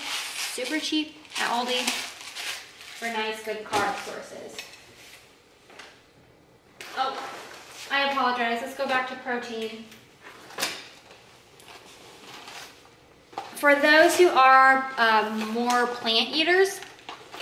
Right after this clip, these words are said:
these are amazing. These are Aldi. I don't know where you can get them anywhere else, but these are flame grilled protein burgers. They're soy-based veggie burgers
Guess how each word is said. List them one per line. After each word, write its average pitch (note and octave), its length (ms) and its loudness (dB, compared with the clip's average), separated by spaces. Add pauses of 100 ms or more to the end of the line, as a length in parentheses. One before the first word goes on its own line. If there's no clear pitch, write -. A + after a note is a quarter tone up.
(1120)
these A#3 160 -10
are F#4 100 0
amazing. G#3 560 -8 (400)
These G#3 180 -12
are F4 120 2
Aldi. G3 640 -2 (960)
I A3+ 100 2
don't D#4 180 0
know C4 180 4
where C4 200 4
you B3 220 0
can B3 160 -8
get A3 180 -2
them A#3 280 -2 (340)
anywhere A3 320 0
else, G3+ 480 2 (500)
but A#3 240 2
these D4 380 0
are A3+ 580 6 (220)
flame D4 460 0
grilled C4 340 2
protein C4 500 0
burgers. D4 460 2
They're A#3+ 160 0
soy-based C4+ 760 2
veggie A3 320 -2
burgers D#4 540 2